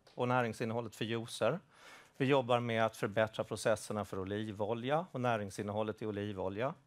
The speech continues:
Vi jobbar med att förbättra processer för torkning av till exempel morötter. Eh, det är lite exempel på livsmedelssidan. Och på plantech-sidan har ni kanske hört talas om att vi jobbar med att förbättra kvaliteten och vaslivet på snittblommor.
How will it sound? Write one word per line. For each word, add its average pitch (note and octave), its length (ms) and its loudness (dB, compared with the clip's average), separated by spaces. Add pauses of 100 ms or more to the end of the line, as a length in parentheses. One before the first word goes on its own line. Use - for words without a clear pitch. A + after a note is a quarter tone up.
(460)
Vi B2+ 120 0
jobbar G#2+ 400 0
med G2+ 240 0
att G2 100 -2
förbättra G#2 440 -2
processer G#2+ 520 -2
för G2 100 -8
torkning G#2 720 -6
av G2 180 2
till F#2+ 220 -8
exempel G2 380 -4
morötter. B2 840 0 (800)
Eh, C3+ 320 6 (460)
det D3 100 2
är D3+ 40 2
lite D3 180 -2
exempel C3 440 2
på - 120 -6
livsmedelssidan. A#2+ 1160 -2
Och A2 100 -6
på C3 100 -4
plantech-sidan C3 880 0
har C3 100 0
ni B2+ 140 -2
kanske B2+ 300 2
hört B2 120 2
talas A#2 320 2
om A#2 80 0
att A#2 160 -4
vi A#2 100 -2
jobbar A2 360 2
med A2 320 0
att - 400 -2
förbättra C3 680 2
kvaliteten A#2+ 800 0 (420)
och - 400 0
vaslivet B2 960 0
på A#2 100 -4
snittblommor. D3+ 720 0